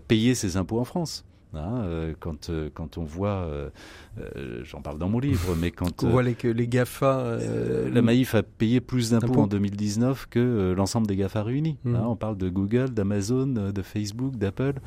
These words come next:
Speaker 1: Euh, c'est quand même quelque chose qui est pas tout à fait, euh, tout à fait, tout à fait normal. Donc, euh,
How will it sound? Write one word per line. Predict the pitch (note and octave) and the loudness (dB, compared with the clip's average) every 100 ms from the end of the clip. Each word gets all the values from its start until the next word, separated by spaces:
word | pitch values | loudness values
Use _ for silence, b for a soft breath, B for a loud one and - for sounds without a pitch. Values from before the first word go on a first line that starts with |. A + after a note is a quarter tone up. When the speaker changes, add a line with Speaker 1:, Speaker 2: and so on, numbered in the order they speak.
| B B B | B B B
Speaker 1:
Euh, | F#2 E2+ E2 | -2 -2 -2
c'est | F2 | -4
quand | E2 F2+ | -4 -2
même | F#2+ | -2
quelque | F#2 - F2+ | -6 -8 -8
chose | A2+ G2+ | -8 -8
qui | F2+ | -8
est | |
pas | F#2 | -8
tout | - F2+ | -8 -8
à | F#2 | -6
fait, | - G#2+ | -4 -4
euh, | F#2+ F2 E2 D#2+ E2+ D2+ | -2 -4 -4 -4 -6 -8
tout | F#2+ E2+ | -10 -8
à | |
fait, | E2+ - G2 E2+ | -6 -4 -4 -4
tout | - E2 | -6 -8
à | |
fait | E2 F2+ | -6 -4
normal. | E2 D#2+ B1+ - - - - - - - - - | -4 -6 -8 -18 -20 -20 -20 -20 -20 -20 -8 -2
Donc, | G2 G2 - | 2 2 4
euh, | F#2 | 4